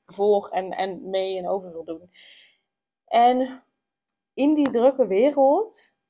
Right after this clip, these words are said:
lijkt het alsof je, eh, ja, altijd op volle snelheid moet draaien, zonder tijd te nemen voor jezelf. Maar het is belangrijk om te onthouden dat je naast je rol als moeder ook een vrouw bent. Een vrouw met behoeften, een vrouw met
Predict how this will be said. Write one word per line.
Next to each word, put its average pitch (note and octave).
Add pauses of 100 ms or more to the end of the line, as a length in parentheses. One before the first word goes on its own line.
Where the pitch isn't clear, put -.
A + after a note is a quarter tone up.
lijkt B3
het C4
alsof A#3+
je, G#3+ (560)
eh, F#3+
ja, -
altijd A#3
op F#3+
volle D4+
snelheid A3+
moet E3+
draaien, -
zonder C#4
tijd A3
te G#3
nemen G3
voor F#3
jezelf. F3+
Maar G#3
het G#3+
is - (560)
belangrijk B3+
om A3+
te G3+
onthouden G3+
dat G#3
je G#3 (380)
naast A3+
je A3
rol G#3+
als F#3+
moeder A3+ (440)
ook B3+
een G#3+
vrouw G3
bent. -
Een F#3+
vrouw G3
met F#3+
behoeften, F#3
een F3
vrouw F3+
met F3+